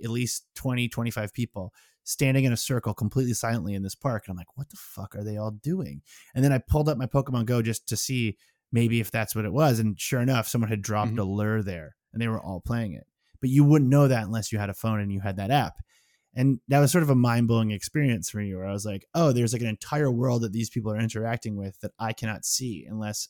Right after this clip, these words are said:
Speaker 1: I know where to find it online." And so I think experiments with that are, are speeding up because people are home. So you have an audience that will watch.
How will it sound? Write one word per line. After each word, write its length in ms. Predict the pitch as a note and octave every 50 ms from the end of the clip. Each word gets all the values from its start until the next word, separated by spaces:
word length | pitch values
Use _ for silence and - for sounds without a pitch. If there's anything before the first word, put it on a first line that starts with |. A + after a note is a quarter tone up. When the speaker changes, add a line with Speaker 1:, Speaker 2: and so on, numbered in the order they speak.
| _ -
Speaker 1:
I 300 | G#2 G2 F#2 F#2+ F#2+ - _ _
know 540 | - G#2 G2+ G2+ G2 F#2+ F#2 F#2 F#2+ G2 - _ _ _ _ _ _ _ _ _ - A2+ G#2+ _ _
where 160 | A2 A2+ G2
to 60 | F#2
find 260 | - - G#2+ F#2+ E2+
it 60 | D#2 E2+
online." 500 | F2 E2 F2+ A#2+ D#3 D3+ A#2+ E2 A#1+ _ _ _ _ _ _ _ _ _ _ _ _ _ _ _ _ _ _ _ _ _ _ _ _ _ _ _ - _ _
And 140 | C#3 D3 C#3+
so 420 | - F3+ E3+ E3 D#3+ D#3 D3 - -
I 80 | C3+
think 360 | C3 - - F#3 F3+ - - _ _ _ _ _ _ _ _
experiments 760 | - C#3+ - - - - - D3+ D3+ D#3 D3+ C3+ A#2+ A2 -
with 140 | A#2+ A2+ -
that 220 | A#2 A2+ A2 G#2+ G#2+
are, 120 | G#2 - _ _ _ _ _ _ _ _ -
are 300 | A2+ A2 G#2+ G#2 G2 - -
speeding 560 | - - - - - D3+ D3+ C#3 C3 B2+ A#2+
up 140 | A#2 G#2+ -
because 260 | A#2 A2 A2+ A2 G2+
people 600 | - - A2+ G2+ - G#2+ G#2 G2+ G2 E2 - - _ _ _ _ _ _ _ _ _ _ _ _ _ _ _ _ _
are 260 | - C3+ C3 B2+ A#2+
home. 340 | G#2 A2 C#3 D3 A#2+ G2+ G2
So 120 | - - A#2+
you 120 | A2+ A2+ G#2+
have 220 | - A#2+ B2 A#2+
an 80 | A#2+ A#2
audience 480 | D#2 A2 A#2 A2 A2 G#2+ G#2 G2 -
that 120 | - F#2+ E2
will 220 | G2+ A2 G#2+ G#2
watch. 500 | F#2+ G#2+ A2+ A2+ G2 - _ - -